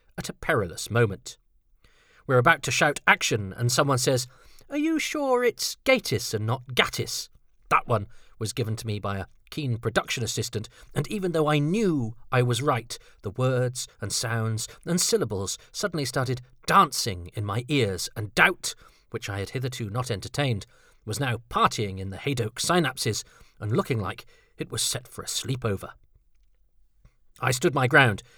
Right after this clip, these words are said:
and correctly so, which means I shouldn't have to blush should I ever have the fortune of being in Mister Gatiss's vicinity.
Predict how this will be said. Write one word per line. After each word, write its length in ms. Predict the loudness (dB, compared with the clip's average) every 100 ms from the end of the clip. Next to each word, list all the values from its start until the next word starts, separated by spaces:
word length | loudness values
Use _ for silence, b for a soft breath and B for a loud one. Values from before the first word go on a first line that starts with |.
| b -12
and 140 | -8
correctly 340 | -4 -4 -4 0
so, 340 | 4 4 2 b b b -10
which 220 | -8 -2
means 240 | -2 -2
I 80 | -4
shouldn't 380 | -2 -4 -4 -8
have 160 | -8
to 80 | -6
blush 360 | -2 -2 -4 -10 b -14
should 160 | -8
I 140 | -4 -4
ever 160 | -4
have 180 | -4 -6
the 60 | -6
fortune 500 | -6 -6 -6 -8 -8
of 200 | -12 -2
being 200 | -2 0
in 100 | -4
Mister 280 | -6 -8 -10 -6
Gatiss's 480 | -6 -6 -8 -10 -8
vicinity. 540 | -2 0 0 -4